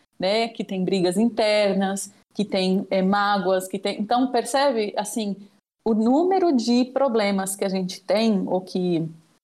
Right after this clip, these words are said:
é, como eu disse, né, que a gente enfrenta, né, e nos esgota,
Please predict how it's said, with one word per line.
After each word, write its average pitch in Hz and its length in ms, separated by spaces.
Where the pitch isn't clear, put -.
é, 165 160
como 185 180
eu 190 120
disse, 185 320
né, 175 160
que 185 120
a 180 40
gente 175 760
enfrenta, 214 960
né, 220 440
e 180 160
nos 175 220
esgota, 180 840